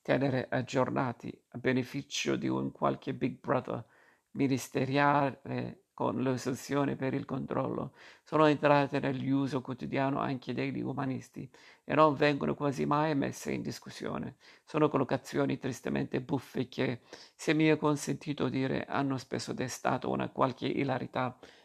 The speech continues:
anche nei colleghi stranieri, allorché ci sia toccato di vederle tradotte. Ho personalmente assistito a più di una riunione imbarazzante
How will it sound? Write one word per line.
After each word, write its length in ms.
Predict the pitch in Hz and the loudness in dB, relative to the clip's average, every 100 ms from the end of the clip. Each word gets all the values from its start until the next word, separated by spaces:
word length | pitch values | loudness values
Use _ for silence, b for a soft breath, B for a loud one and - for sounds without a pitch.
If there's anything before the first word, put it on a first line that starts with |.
| B | B
anche 320 | - 143 151 | -2 0 2
nei 320 | 147 156 147 | 6 8 8
colleghi 840 | - 135 139 143 151 123 117 123 - _ | 2 0 6 8 8 4 -4 -8 -10 _
stranieri, 680 | - - 143 127 139 131 135 | -6 -2 -2 0 0 0 0
allorché 580 | 135 127 127 - 139 120 B B | 0 -2 -4 -4 -4 -6 B B
ci 160 | - 139 | -12 -8
sia 220 | - 135 | 0 2
toccato 480 | 143 - 151 151 131 | 0 0 -2 -2 -4
di 220 | 131 123 | -2 -2
vederle 520 | 127 127 127 117 113 | 0 0 0 -2 -6
tradotte. 600 | - 127 120 117 - 120 - B B B - | -4 -4 -6 -10 -12 -14 -14 B B B 2
Ho 180 | 160 156 | 6 6
personalmente 1080 | 143 139 - - 139 139 135 143 143 139 | 6 2 0 0 2 4 2 0 0 0
assistito 600 | 135 - 123 - 139 135 | 0 0 -8 -4 -4 -2
a 40 | 131 | -4
più 280 | - 156 143 | -2 -2 0
di 100 | 135 | 0
una 260 | 143 135 - | 0 -2 -2
riunione 680 | 139 135 131 131 135 135 | -2 0 0 0 0 0
imbarazzante 960 | 135 104 127 123 127 - - - - 123 | -2 -4 -4 -2 -2 -6 -10 -10 -12 -14